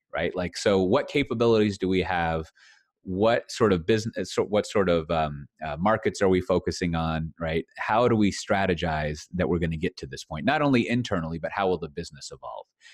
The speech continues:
And so it really is the job of a leader to start specifying what that vision is and communicating it to people, which is often forgot about. You can't have a vision and a strategy unless you tell people about it.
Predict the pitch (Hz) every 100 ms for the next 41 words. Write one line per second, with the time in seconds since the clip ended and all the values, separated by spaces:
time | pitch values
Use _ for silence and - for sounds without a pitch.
0 | - - 127 165 160 139 160 160 139 113
1 | 98 104 101 95 85 87 90 87 80 76
2 | - 87 - - 101 - 85 87 82 78
3 | 78 73 64 85 78 73 71 73 78 87
4 | 90 92 87 82 73 71 - - 69 65
5 | 67 65 85 - 95 113 - 92 - 80
6 | 78 69 62 76 - 92 101 87 90 80
7 | 85 82 80 73 - - 80 76 71 71
8 | 69 - 60 - 82 78 67 - - -
9 | _ - 58 62